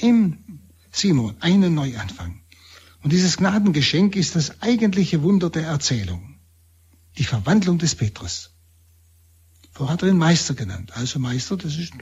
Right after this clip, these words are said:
ein Mensch. Ja? So wie die Jünger, die jüdischen Jünger ihre Meister hatten. Und jetzt hat er ihn als den göttlichen Herrn erkannt.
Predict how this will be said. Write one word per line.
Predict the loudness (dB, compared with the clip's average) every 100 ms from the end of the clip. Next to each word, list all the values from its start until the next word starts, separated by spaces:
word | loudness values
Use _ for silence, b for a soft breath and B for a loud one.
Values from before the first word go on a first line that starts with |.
| -12
ein | -2 2
Mensch. | 2 2 0 -4 -6 _ _ _
Ja? | -10 -10 -10 _ _ b b b b b _ _ _ _ _ _ _ _ _ _ _ _ _ _ _ _ _ _ _ _ -6
So | 0 2 2
wie | 2
die | 2 2 2 0
Jünger, | 2 4 4 2 0 0 -2
die | -2 0
jüdischen | 0 2 2 2
Jünger | 4 2 2
ihre | 0 0 2
Meister | 2 2 0 -4
hatten. | -4 -4 -8 -8 -18 b b b b -4
Und | 2
jetzt | 4 2 -2
hat | -4 -2
er |
ihn | 0 0
als | -2 -2
den | -2 0
göttlichen | -2 -2 0 2
Herrn | 2 0
erkannt. | -2 -8 -10 -12